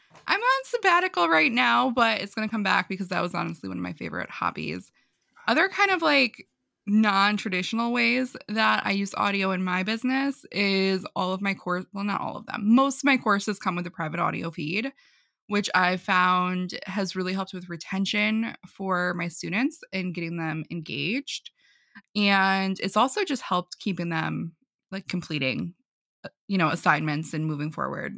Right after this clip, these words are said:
in the course. I've also used the private podcast.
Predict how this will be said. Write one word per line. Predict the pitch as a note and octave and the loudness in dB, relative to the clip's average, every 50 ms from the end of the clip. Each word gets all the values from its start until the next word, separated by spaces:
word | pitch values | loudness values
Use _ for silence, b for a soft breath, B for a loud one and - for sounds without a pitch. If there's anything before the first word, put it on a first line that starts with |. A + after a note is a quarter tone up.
| - - | -10 -8
in | - F3+ | -6 -6
the | - | -6
course. | - - - D#3 D3+ - - G3 F#3 - - - b b b b b b b b b b b b b _ _ _ _ | -4 -4 -2 0 2 2 2 0 -2 -6 -10 -14 b b b b b b b b b b b b b _ _ _ _
I've | - G3 G3+ | 2 4 6
also | G3+ G#3 G#3+ - B3+ | 6 4 4 4 2
used | A3+ G#3 G#3+ G#3+ G#3 G#3+ G#3+ G#3 G3 - - | 4 4 4 4 4 4 4 2 2 0 -4
the | G3 | -6
private | - - G3 F#3+ F#3+ F#3 - | -2 0 0 2 2 0 0
podcast. | - - - F3+ F3 E3+ - F#3 F#3 F#3 F#3 F3 - - - - - - | -2 0 0 0 0 0 -2 0 2 2 2 0 -4 -8 -10 -10 -12 -14